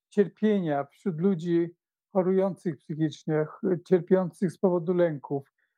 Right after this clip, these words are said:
cierpiących z powodu schizofrenii, cierpiących z powodu depresji,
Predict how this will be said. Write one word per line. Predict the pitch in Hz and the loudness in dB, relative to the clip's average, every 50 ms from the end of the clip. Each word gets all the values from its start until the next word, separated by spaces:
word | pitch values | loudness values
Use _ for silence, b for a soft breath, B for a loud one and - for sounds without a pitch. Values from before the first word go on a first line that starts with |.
| _ _ _ | _ _ _
cierpiących | _ - 175 151 - 196 190 185 170 - 202 170 | _ 2 2 2 4 2 2 2 2 0 0 0
z | - | 2
powodu | - 185 175 185 165 143 | 2 2 2 2 -2 -6
schizofrenii, | - - 175 175 170 170 - 196 170 156 135 | -6 -2 2 2 2 2 4 2 2 2 2
cierpiących | - 170 156 - 185 185 185 160 208 170 | 2 2 2 4 2 0 2 2 0 0
z | - | 2
powodu | - 180 165 175 156 156 | 2 2 2 2 0 0
depresji, | 151 165 156 - 160 143 135 - - 151 | 2 0 2 2 2 0 0 -2 -8 -12